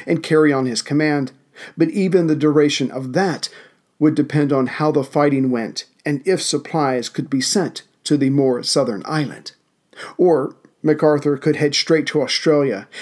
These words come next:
and command all army forces in the Far East. Now, at the moment, there were no large American or Australian forces on Australia. But MacArthur did not know that, and Marshall did not explain that.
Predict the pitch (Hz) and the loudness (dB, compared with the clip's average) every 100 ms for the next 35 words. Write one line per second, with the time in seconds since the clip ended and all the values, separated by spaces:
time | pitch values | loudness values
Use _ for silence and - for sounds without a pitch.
0 | - 160 151 151 156 147 127 - 151 156 | -2 -2 0 2 2 2 -2 -4 -2 0
1 | 175 - 151 151 139 - 139 127 127 117 | 0 0 0 2 0 -2 -4 -2 -6 -8
2 | - - 165 139 123 139 113 - 135 - | -10 -2 2 2 0 0 -2 -4 -6 -4
3 | - - _ _ - _ - 147 110 - | -6 -6 _ _ -20 _ -2 -2 -2 -8
4 | - 175 156 143 165 147 127 - - _ | -4 -2 0 2 2 0 -2 -14 -20 _
5 | _ - 190 185 185 214 165 156 147 131 | _ -2 0 0 0 0 0 0 0 0
6 | 120 - 147 135 131 143 143 139 127 123 | -2 -2 0 2 0 -2 -2 0 -2 -2
7 | 120 110 - 220 196 170 123 - - 185 | -8 -8 -6 0 0 0 -4 -4 0 0
8 | 165 127 131 123 139 131 - _ _ _ | 0 -2 -2 -4 -4 -6 -6 _ _ _
9 | _ - 185 139 - - 131 - - - | _ -2 0 0 -2 -4 -8 -8 -18 -20
10 | _ _ _ - - 180 156 165 156 151 | _ _ _ -6 -4 -2 0 2 2 0
11 | 139 135 127 127 185 202 175 - - - | 0 -2 -2 -4 -2 -2 -2 -6 -16 -20
12 | _ _ _ 147 143 143 147 147 127 135 | _ _ _ -2 0 2 2 2 0 -2
13 | - _ _ _ - 127 143 123 120 131 | -8 _ _ _ -8 -2 0 0 -2 -6
14 | - 214 214 143 95 - - | -6 -2 -2 -2 -4 -12 -20